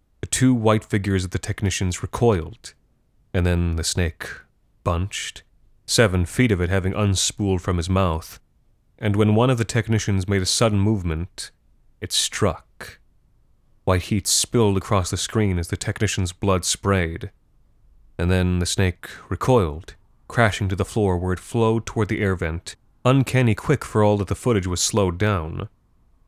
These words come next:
It vanished through a slit no wider than a child's paperback. Thunk. Another keystroke as the doctor stopped the video, turning to stare at him with tired, hollow eyes.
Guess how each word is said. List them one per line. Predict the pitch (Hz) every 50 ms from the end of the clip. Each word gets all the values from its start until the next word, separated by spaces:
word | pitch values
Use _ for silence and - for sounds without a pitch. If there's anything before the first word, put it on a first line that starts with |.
| _ _ _ _ _ _ _ _ _
It | - 98
vanished | 92 90 104 110 117 104 90 85 - -
through | 101 98
a | 92
slit | - - - - 110 107 - -
no | - 104 107
wider | 113 107 101 98 98 101 101 101
than | 95 95
a | 90
child's | 85 - - - 104 104 104 98 95 92 -
paperback. | - - - 104 - 98 87 - 82 76 - - - _ - - - - _ _ _ _ _ _ _ _ _ _ _ _ _ _ _ _ _ _ _ _ _ _ _ _ _ _ _ _ _ _ _ _
Thunk. | - - - 104 82 78 - _ _ _ - - - - - _ _ _ _ _ _ _ _ _ _ _ _ _ _ _ _ _ -
Another | 98 101 104 95 98
keystroke | - - 110 95 87 - - - 92 90 90 - -
as | 101 87
the | -
doctor | 90 90 95 90 87 - - 92
stopped | 87 - - - 98 90 -
the | -
video, | 87 95 92 90 80 73 92 98 98 _ _ _ _ _ _ _ -
turning | - - 110 107 104 98 95
to | - 95
stare | - - - 110 101 98
at | 98 92
him | 98 95 95
with | 90 87 - - -
tired, | - 110 101 98 98 95 92 92 92 92 90 101 - - - - - - _ _ - -
hollow | - - 101 101 92 95 92 90
eyes. | 90 85 82 80 80 78 82 85 - - - - -